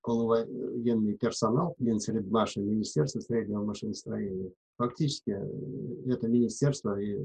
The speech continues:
разработало конструкцию ядерной бомбы. Такие реакторы нельзя было передавать, э, в Минэнерго из Минсредмаша. Но замминистра, э, среднего машиностроения Мешков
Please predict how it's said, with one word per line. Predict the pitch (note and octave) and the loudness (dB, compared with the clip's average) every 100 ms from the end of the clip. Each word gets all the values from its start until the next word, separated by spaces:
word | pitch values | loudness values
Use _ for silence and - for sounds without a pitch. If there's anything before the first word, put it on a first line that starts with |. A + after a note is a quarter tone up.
| - | -6
разработало | G#2 G2 G#2+ G#2 G2 F#2+ F#2 - _ _ _ _ _ _ - | -8 -6 -4 -4 -4 -4 -6 -10 _ _ _ _ _ _ -6
конструкцию | G#2 - A2+ - G#2 G2+ F#2 E2+ _ | -4 -2 -2 -2 -2 -2 -4 -10 _
ядерной | G2+ G2 G2 F#2+ G2+ F#2+ - _ _ | -10 -6 -4 -4 -6 -6 -10 _ _
бомбы. | A#2 D#3+ E3+ F3+ - - | 2 2 4 0 -2 0
Такие | B2+ C#3+ C3+ | 2 6 8
реакторы | C3+ D3+ - E3+ E3+ E3+ - | 8 6 2 2 2 0 2
нельзя | C3 F3+ D3+ D3+ A#2+ | 6 6 8 8 8
было | B2+ B2 B2 - | 6 4 2 2
передавать, | B2+ A#2 A#2 A#2 D#3 E3+ _ _ _ _ _ _ _ _ _ - | 2 4 4 6 4 2 _ _ _ _ _ _ _ _ _ -6
э, | |
в | G#2+ G#2+ G#2 G#2 G2 G2 F#2 | -2 0 0 0 -2 -2 6
Минэнерго | C3+ D#3+ - D#3+ D#3+ A#2+ G2+ - - _ | 8 8 6 6 8 6 4 -6 -10 _
из | A#2 G#2 | -6 4
Минсредмаша. | B2 B2+ B2 B2+ A#2 A2 G2+ G#2 F#2 _ _ _ _ _ _ _ _ | 8 8 8 2 2 0 -2 -6 -12 _ _ _ _ _ _ _ _
Но | C3+ D#3 D3 C#3 C3 C3 B2+ | 8 10 10 8 4 2 4
замминистра, | D3+ C#3 C3 D3 C3+ - G#2 A2 G#2+ | 8 10 10 10 8 6 0 0 -4
э, | A2 A2 A2 A2 A2 G#2 - | -8 -6 -6 -6 -6 -10 2
среднего | C3 A#2+ A2 A2 | 6 6 4 -2
машиностроения | G#2+ A#2+ - A2+ A2+ G#2+ G2+ | -2 -2 -2 0 0 2 2
Мешков | A2+ A#2+ - A#2+ | 0 0 2 2